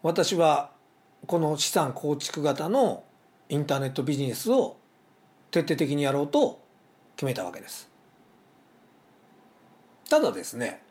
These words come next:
もちろん誰しも最初は不安とか抵抗ってあると思うんですよ。でもですね、やらなければ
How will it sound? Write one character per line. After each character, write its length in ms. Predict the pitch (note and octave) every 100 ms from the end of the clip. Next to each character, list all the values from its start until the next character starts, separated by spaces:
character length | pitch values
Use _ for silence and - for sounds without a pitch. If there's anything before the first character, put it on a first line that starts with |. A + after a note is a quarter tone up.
| _ _ _ -
も 120 | D#3+
ち 140 | - C4+
ろ 100 | D#3
ん 220 | D3+ - - - _ _ _ -
誰 280 | D3+ C#4+ D#4
し 160 | - C#4+
も 120 | G#3
最 220 | G3 G3+
初 120 | G3+
は 60 | F#3
不 180 | - G#3
安 180 | A3 A3
と 80 |
か 180 | A#3 C3
抵 220 | - F3+ F3+
抗 140 | G3
っ 80 | G3
て 100 | G2+
あ 120 | C#3
る 80 | C#3+
と 80 | G2
思 160 | A2
う 20 |
ん 20 | G2
で 80 |
す 140 | - -
よ。 100 | A2+ _ _ _ _ _ _ _ _ _ _ _ _ _ _ _ _ _ _ _ _ _ _ _ _ _ -
で 180 | G3 A3+
も 120 | B2+
で 100 | -
す 100 | A#2
ね、 260 | G#2+ D#2+ - _ _ F3+
や 160 | A#3
ら 100 | D4+
な 140 | D#4 D4
け 160 | B3
れ 140 | A#3+ A#3+
ば 320 | B3+ -